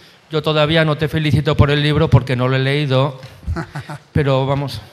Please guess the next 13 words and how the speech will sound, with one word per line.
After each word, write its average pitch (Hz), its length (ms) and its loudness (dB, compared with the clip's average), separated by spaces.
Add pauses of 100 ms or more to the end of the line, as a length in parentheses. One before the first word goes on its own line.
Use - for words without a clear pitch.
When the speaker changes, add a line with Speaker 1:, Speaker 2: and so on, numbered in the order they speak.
(340)
Speaker 1:
respecto 147 480 -2
de 139 60 0
lo 135 100 0
que 139 80 -6
habéis 135 200 -2
comentado 147 500 -2
aquí, 139 260 -4
tres 147 340 -4
cosas 185 540 -4
y 151 60 -6
una 127 180 0
pregunta 123 380 -2
abierta. 104 560 -8